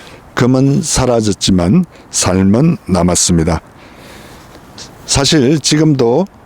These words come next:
프레이즈 강에서는 합법적으로 사금을 캘 수 있는 골드 패닝이 가능합니다. 하지만 요즘 사람들은 금보다 더 큰 것을 찾습니다. 자연, 시간, 그리고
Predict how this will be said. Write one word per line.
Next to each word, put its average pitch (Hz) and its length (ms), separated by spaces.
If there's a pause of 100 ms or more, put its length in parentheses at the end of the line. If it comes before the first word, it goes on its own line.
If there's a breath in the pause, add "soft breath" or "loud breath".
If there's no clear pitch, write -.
(220)
프레이즈 143 300
강에서는 123 500
합법적으로 135 880 (760)
사금을 123 580
캘 127 180
수 - 160
있는 101 320 (120)
골드 117 520
패닝이 123 460
가능합니다. 82 640 (340 loud breath)
하지만 123 540
요즘 123 360
사람들은 117 680 (200)
금보다 104 540 (320 loud breath)
더 117 240
큰 127 260
것을 143 460 (140)
찾습니다. 85 720 (480 loud breath)
자연, 101 580 (240)
시간, 120 540 (220)
그리고 131 500